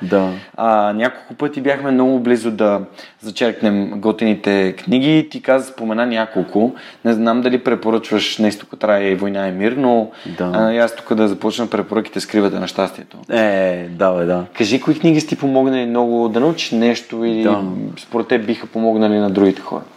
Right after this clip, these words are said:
Speaker 1: Да, а, аз, ам, смятам На изток от рая за своята любима книга,
Speaker 2: Мгм.
Speaker 1: а, и, а, ти също би я харесал много. В нея присъства една, а,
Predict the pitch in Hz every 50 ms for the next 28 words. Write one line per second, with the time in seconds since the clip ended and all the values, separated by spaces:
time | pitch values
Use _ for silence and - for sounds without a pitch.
0 | - - 113 113 107 110 113 117 113 107 - - 104 110 117 117 117 117 113 -
1 | 135 143 143 143 - - - - - 139 131 127 123 123 123 120 120 120 120 117
2 | 113 - - - _ _ _ _ - - - - - - - - - - - _
3 | _ _ _ _ _ _ - - - - - _ - - - - 131 135 127 127
4 | - 127 120 120 117 107 - - - _ _ - 113 113 120 120 - - - -
5 | 104 101 - 110 107 98 95 92 90 87 - - - 85 82 - - 78 82 80
6 | 82 85 82 82 - - - 90 85 80 82 92 110 131 143 143 143 139 - -
7 | - - - - - _ - - - 104 107 107 107 107 107 104 104 95 - -
8 | - 107 117 120 117 117 120 117 117 117 120 117 - - - - - - _ _
9 | _ _ _ _ _ _ - - 104 101 98 - - 117 - - 120 117 - -
10 | 107 95 98 110 104 101 - 127 107 104 104 - - 101 95 92 92 90 90 90
11 | 90 87 80 90 92 101 117 123 123 - - - - - 95 95 107 - - 151
12 | 165 170 160 - 117 107 - - 131 127 - - - 123 120 123 - - 104 101
13 | 104 107 107 110 113 117 113